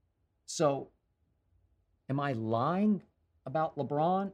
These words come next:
or am I, am I just spinning facts? And remember, Charles,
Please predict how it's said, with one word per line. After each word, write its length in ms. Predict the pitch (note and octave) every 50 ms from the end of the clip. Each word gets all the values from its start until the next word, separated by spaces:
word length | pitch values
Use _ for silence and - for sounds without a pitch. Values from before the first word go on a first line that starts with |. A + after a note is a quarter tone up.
| _ -
or 120 | D3 C#3+
am 100 | C#3+ C#3+
I, 220 | C#3+ C#3+ D3 C#3 - _ _ _ _ _ _ _ _ _ _ _ _ _ _ _ _ -
am 100 | C3 C#3
I 80 | C#3 C3
just 320 | A#2 D3+ E3 - - - _ _ _ _
spinning 600 | - - - - - E3+ E3 D#3+ D#3 D3 D3+ - _ _ _ _ _ _ _ - -
facts? 640 | E3+ E3+ E3 C3 F#2 - _ _ - - - - - _ _ _ _ _ _ _ _ _ _ _ _ _ _ _ _ _ _ _ _ -
And 200 | D#3+ E3 D3+ D3+ - _ _ _ _ _ _ -
remember, 600 | D#3 F3 F#3 G#3 A3+ A3+ F#3 C3+ A#2+ A#2 A#2 - _ _ _
Charles, 560 | - - D#3+ C#3+ C#3 C#3+ D#3 E3+ F3+ - -